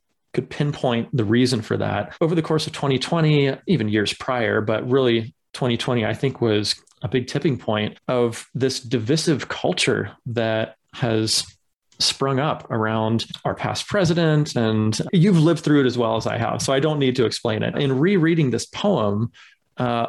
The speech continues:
ultimately, it's about finding reciprocated empathy with one another, finding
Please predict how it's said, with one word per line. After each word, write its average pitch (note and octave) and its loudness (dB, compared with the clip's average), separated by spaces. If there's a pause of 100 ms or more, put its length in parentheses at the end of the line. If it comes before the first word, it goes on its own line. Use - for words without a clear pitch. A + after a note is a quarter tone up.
(100)
ultimately, A#2 2 (120)
it's - -2
about A#2 -2 (560)
finding B2+ 0
reciprocated C#3 0
empathy G#2+ -2 (580)
with A2+ 0
one A2 0
another, G#2 -2
finding B2+ 0